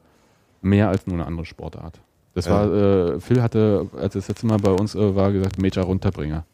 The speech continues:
Speaker 1: Aber das war so no-, noch die Steigerung davon.
Speaker 2: <laughs> Ja.
Speaker 1: Äh, du, äh, begeistern, schnellen Fußball und so weiter, in einem vollen Stadion am Abend zuvor, äh, siehst du halt n-, zwar nur im Fernsehen, denkst du, wow. Und dann bist du in einem, ähm,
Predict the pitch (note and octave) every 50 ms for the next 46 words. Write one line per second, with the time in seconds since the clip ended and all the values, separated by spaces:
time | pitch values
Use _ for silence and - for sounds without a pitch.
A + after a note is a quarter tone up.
0 | _ - - - F2 E2+ E2+ F#2 F2+ - F2+ F2 F2+ F2 F#2 G2 G2+ G#2 G2 -
1 | - F#2 - E2 E2 F2+ F#2 F#2+ F#2 D3 D#3+ G#3+ - G2 F#2+ F2 D#2+ D#2 D2+ -
2 | D#2+ D2+ D2 - - - _ - F#2+ E2 D#2+ E2 - - - - - - - F#2+
3 | G2 G2 E2 G2+ G2+ F#2+ G2+ G2 - - F#2+ - - - - - - C#2 F#2 G2
4 | G#2+ G2 - F#2+ F2+ A2+ - - A2+ A#2 A2+ A2 - - G2+ G2 G2 A2 A#2 A2
5 | - - - A2+ - - A2+ A2+ G#2+ G2+ A2 - G#2+ G2 F#2 F2+ F#2+ A2 - A2
6 | G2+ G#2 G2 F#2+ F#2 - A2 G#2 A2+ G#2+ - F2+ F2 G2 G#2 G#2+ G#2+ G2 F#2 F#2+
7 | F2+ - - F2 G#2 G#2+ - - - - - - - G2+ G2+ A2 A#2+ A#2+ A#2 A2
8 | G2 F#2 F2+ D2+ E2 G2 G2+ G#2+ G#2+ - - G#2 G#2 - G2+ G2 - - - -
9 | G2 G2 G2+ F#2+ F#2+ F#2+ - - F2+ A#2 A#2+ B2+ C3 - - - - - - _
10 | - G2 G2+ - - F#2+ - - - C2 D#2 - - - - - G#2+ G#2+ A2 A#2+
11 | C3+ C#3 C3 - - - - - - - - F#2 F#2 G2 G#2+ - - G2+ F2 G2
12 | G2+ G2 G2 F#2 - - F#2 F#2+ F#2 F#2 F#2 F#2 F#2 F#2 F2